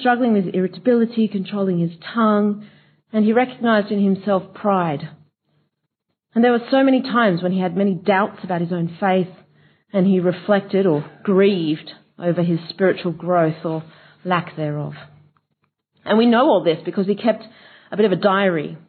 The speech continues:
um, for these two years during this time in New York.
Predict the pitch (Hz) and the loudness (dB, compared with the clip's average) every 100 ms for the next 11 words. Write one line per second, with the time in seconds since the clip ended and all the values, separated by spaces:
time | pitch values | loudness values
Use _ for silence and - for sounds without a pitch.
0 | _ _ _ - 160 160 175 170 - 170 | _ _ _ -10 -6 -6 -6 -8 -4 -4
1 | 170 - 185 170 180 156 147 - 165 160 | -4 -8 -8 -4 -2 -2 -4 -8 -6 -6
2 | 160 160 156 151 147 143 151 143 143 | -8 -10 -8 -6 -4 -4 -4 -6 -8